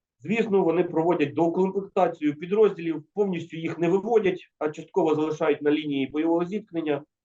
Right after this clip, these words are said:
і там уже доставляють їх із тих чи інших, е, російських регіонів. Тому і, звісно, можливо, і тримає Росія таке угрупування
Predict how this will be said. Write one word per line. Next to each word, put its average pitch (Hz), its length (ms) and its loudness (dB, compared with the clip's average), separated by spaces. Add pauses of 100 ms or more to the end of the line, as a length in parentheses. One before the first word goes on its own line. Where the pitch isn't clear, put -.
(220)
і 185 80 -6
там 170 280 0
уже 147 200 4
доставляють 151 840 0
їх - 340 -6 (880)
із 151 200 -2
тих 175 220 0
чи 160 120 -4
інших, 165 320 -2
е, 139 160 -2 (440)
російських 139 680 0
регіонів. 123 540 2
Тому 233 260 0
і, 214 80 0
звісно, 180 400 -2
можливо, 175 380 4
і 160 80 0
тримає 170 600 0
Росія 151 480 -4
таке 147 300 -4
угрупування 139 920 0